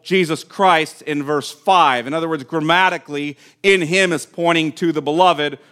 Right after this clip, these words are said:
or to Jesus Christ. "In Jesus" is another way to translate verse seven. "In Jesus, in the beloved, we have," notice that language, "we have."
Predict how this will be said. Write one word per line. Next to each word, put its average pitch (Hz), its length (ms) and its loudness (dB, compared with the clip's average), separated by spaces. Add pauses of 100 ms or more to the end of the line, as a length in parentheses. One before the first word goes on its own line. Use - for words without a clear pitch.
(140)
or 175 180 0
to 165 140 -6
Jesus 143 420 -2
Christ. 165 400 0 (300)
"In 269 280 2
Jesus" 180 720 -2 (340)
is 165 100 0
another 180 240 2
way 175 140 4
to 170 80 0
translate 170 520 -2
verse 160 240 -4
seven. 202 360 -2 (340)
"In 262 300 2
Jesus, 160 640 -2 (260)
in 285 240 2
the 277 100 4
beloved, 240 640 2 (460)
we 226 260 2
have," 196 720 0
notice 190 320 -6
that 180 240 0
language, 160 500 -4 (160)
"we 180 200 0
have." 165 420 2